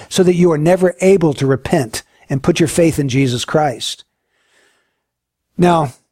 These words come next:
you say, "Well, Brian, how do I know if I've committed it? How do I know if I've crossed the line?" Are you able to repent? Do you believe in Jesus Christ?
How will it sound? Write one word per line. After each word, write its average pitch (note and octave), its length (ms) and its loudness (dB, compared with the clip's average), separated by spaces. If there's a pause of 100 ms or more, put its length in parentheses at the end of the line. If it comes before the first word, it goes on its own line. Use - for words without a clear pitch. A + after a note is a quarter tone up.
(220)
you E3 100 4
say, F#3+ 140 2
"Well, E3+ 140 2
Brian, F3 260 0
how F3 120 2
do G#3+ 100 0
I F#3 100 0
know F#3+ 120 2
if F#3 120 -2
I've F3 160 0
committed G3+ 320 0
it? F#2+ 180 -4 (1000)
How - 120 -2
do G#3+ 100 2
I A3 80 2
know A3+ 140 2
if A3 100 -2
I've F3+ 140 -2
crossed G3+ 320 0
the F#3+ 60 2
line?" F3 480 0 (1200)
Are E3 120 2
you D#3 180 4
able E3 220 2
to - 120 -2
repent? F3 520 -2 (1500)
Do D#3+ 160 0
you F#3+ 140 4
believe F3+ 400 4
in F#3 100 -2
Jesus E3+ 380 0
Christ? F#3+ 500 -2